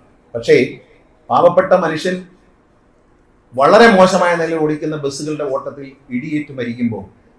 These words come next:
ആ കുടുംബത്തെ രക്ഷിക്കാൻ ഈ പറയുന്നവർ വരണം എന്നേ എനിക്ക് പറയാനുള്ളൂ. ഒരു മന്ത്രി എന്ന നിലയിൽ, സർക്കാരിന്റെ പ്രതിനിധി എന്ന നിലയിൽ, ജനങ്ങളുടെ പ്രതിനിധി എന്ന നിലയിൽ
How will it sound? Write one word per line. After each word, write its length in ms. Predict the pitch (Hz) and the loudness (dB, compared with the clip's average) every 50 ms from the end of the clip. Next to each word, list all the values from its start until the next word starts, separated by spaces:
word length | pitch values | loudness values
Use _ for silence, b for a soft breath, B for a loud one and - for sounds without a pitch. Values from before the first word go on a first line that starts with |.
| _ - | _ -4
ആ 140 | 135 139 | -4 -2
കുടുംബത്തെ 400 | 143 151 151 - - - - - | -2 -2 -2 0 -2 -2 -2 -2
രക്ഷിക്കാൻ 520 | 151 139 135 - 151 147 143 139 135 135 135 143 | -4 -4 -6 -6 -10 -4 -2 -2 -2 -2 -4 -8
ഈ 140 | 139 147 135 | -10 -4 -2
പറയുന്നവർ 460 | 123 123 139 156 151 139 139 131 127 | 0 0 0 0 0 -2 -2 -2 -2
വരണം 340 | 117 117 113 120 120 120 120 120 | -2 -2 -2 -2 -6 -10 -10 -12
എന്നേ 140 | 113 113 113 | -14 -14 -14
എനിക്ക് 240 | 110 101 101 95 101 | -14 -16 -18 -18 -18
പറയാനുള്ളൂ. 280 | 98 - - _ _ _ _ _ _ _ _ _ _ _ _ _ _ _ _ _ - | -18 -20 -20 _ _ _ _ _ _ _ _ _ _ _ _ _ _ _ _ _ -4
ഒരു 120 | 127 151 | -2 0
മന്ത്രി 380 | 151 143 147 160 175 190 196 202 | 2 2 2 2 2 2 4 4
എന്ന 160 | 202 196 185 | 4 6 6
നിലയിൽ, 260 | 180 180 175 185 180 | 4 4 2 0 0
സർക്കാരിന്റെ 540 | - 156 - - 190 180 185 185 180 180 180 | -2 -2 0 2 4 6 6 6 4 0 -2
പ്രതിനിധി 380 | 170 156 151 156 165 147 165 165 | -2 -2 -2 -2 -2 -4 -6 -6
എന്ന 160 | 156 151 147 | -4 -4 -4
നിലയിൽ, 240 | 143 151 156 151 135 | -4 -6 -6 -6 -6
ജനങ്ങളുടെ 380 | 143 143 160 175 180 175 165 | -6 -6 -4 -6 -4 -6 -6
പ്രതിനിധി 320 | 135 147 147 143 139 135 135 | -6 -8 -10 -10 -10 -12 -10
എന്ന 120 | 127 127 | -8 -6
നിലയിൽ 300 | 127 123 117 117 120 120 | -6 -6 -6 -8 -12 -18